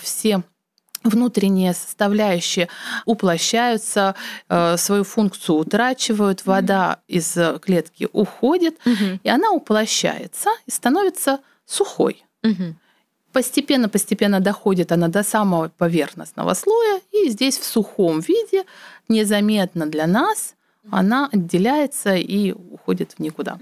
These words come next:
Speaker 1: <laughs> в пространство. Когда же этот период, это вот за двадцать восемь дней, когда этот период сокращается до пяти-четырнадцати дней, клетка не успевает просто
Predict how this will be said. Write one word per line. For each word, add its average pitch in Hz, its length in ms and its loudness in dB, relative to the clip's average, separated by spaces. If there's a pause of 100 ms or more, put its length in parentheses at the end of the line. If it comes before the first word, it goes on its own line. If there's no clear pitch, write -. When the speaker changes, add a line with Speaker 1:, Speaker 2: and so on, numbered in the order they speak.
Speaker 1:
<laughs> 233 220 -6 (640)
в - 100 -20
пространство. 175 680 -2 (560)
Когда 233 420 2
же 233 360 2
этот 208 320 0
период, 214 400 0
это 220 180 0
вот 196 140 0
за 185 100 0
двадцать 208 320 0
восемь 196 260 2
дней, 165 140 2
когда 214 300 2
этот 240 260 -2
период 220 400 2
сокращается 202 800 0
до 180 140 0
пяти-четырнадцати 180 1200 0
дней, 262 360 0 (300)
клетка 262 300 0
не 202 100 4
успевает 208 480 0 (560)
просто 208 400 0